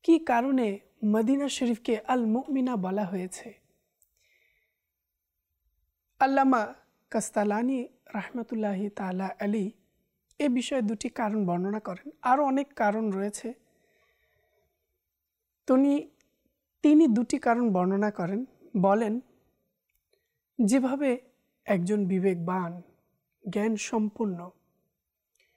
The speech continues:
ব্যক্তি মহান আল্লাহ তাআলার একত্ববাদের সাক্ষ্য দিয়েছে, রিসালাতের সাক্ষ্য দিয়েছে, সেভাবে স্বয়ং মদিনা শরীফও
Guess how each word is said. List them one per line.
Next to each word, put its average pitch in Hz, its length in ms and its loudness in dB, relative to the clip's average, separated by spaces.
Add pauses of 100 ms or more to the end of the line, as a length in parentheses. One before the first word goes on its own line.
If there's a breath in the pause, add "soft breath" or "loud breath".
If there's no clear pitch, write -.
(1160)
ব্যক্তি 220 500 0 (100)
মহান 226 280 0 (100)
আল্লাহ 214 320 -2
তাআলার 190 400 -6 (560)
একত্ববাদের 190 840 -8 (180)
সাক্ষ্য - 680 -8
দিয়েছে, 190 560 -10 (1800)
রিসালাতের 269 760 0
সাক্ষ্য - 480 -10
দিয়েছে, 196 480 -6 (960)
সেভাবে 202 640 0 (180)
স্বয়ং 262 560 2
মদিনা 240 360 -2
শরীফও 220 560 -4